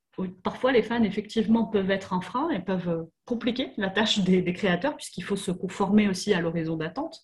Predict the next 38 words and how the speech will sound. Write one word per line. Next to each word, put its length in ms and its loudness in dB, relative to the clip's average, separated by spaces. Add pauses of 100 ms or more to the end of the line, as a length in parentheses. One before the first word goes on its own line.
comme 200 -6
on 100 -2
a 100 -4
dit. 160 -4 (760)
Mais 200 8
en 100 10
même 280 6
temps, 320 4 (340)
euh, 540 0
ces 220 -2
créateurs 340 2
ont 80 4
tout 180 -2
intérêt 300 4
à 60 2
capitaliser 640 2
un 120 2
petit 160 -2
peu 160 2
sur 180 0
le 60 -6
potentiel 560 2
en 80 -2
fait, 400 -6
euh, 300 -2
de 100 -2
leur 240 0
œuvre 300 0
à 80 0
être, 240 -6
euh, 120 -2 (400)
récupérée 680 4 (120)
par 160 -4
les 120 -2
fans. 240 -6 (420)
Parce 240 -4
que, 100 0
euh, 400 8